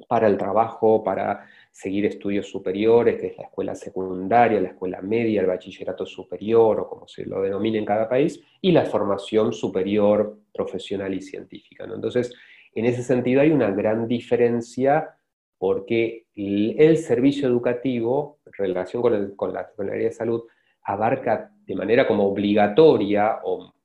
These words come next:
compulsiva a la población del mundo durante muchos años de su vida,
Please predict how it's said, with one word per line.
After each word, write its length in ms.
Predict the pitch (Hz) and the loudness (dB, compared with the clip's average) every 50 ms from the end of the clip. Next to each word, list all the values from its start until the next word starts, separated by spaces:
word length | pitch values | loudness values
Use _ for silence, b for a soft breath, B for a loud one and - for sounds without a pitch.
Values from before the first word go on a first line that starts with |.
| _ _ | _ _
compulsiva 1000 | - 90 87 - - 92 90 92 - - 175 147 120 107 107 110 117 - - _ | -6 -6 -6 -6 -8 -8 -8 -8 -4 -2 0 0 2 2 0 0 -2 -4 -10 _
a 220 | - 104 120 127 | -2 0 2 2
la 180 | 147 127 110 - | 2 2 0 0
población 600 | 110 101 98 98 95 92 92 - - 120 117 117 | -2 -2 -2 -2 -2 -4 -6 -4 -6 -6 -2 -2
del 160 | 123 123 123 | -2 -2 -2
mundo 260 | 127 131 131 135 139 | -2 -2 -2 -2 -2
durante 280 | 127 110 101 101 101 98 | -2 -2 -4 -4 -6 -8
muchos 500 | 98 101 120 147 156 151 147 117 - - | -6 -2 0 0 0 0 -2 -6 -6 -10
años 240 | 110 107 110 107 _ | -14 -14 -14 -16 _
de 60 | - | -20
su 240 | - - _ 87 87 | -20 -20 _ -20 -20
vida, 300 | _ - - _ _ | _ -20 -20 _ _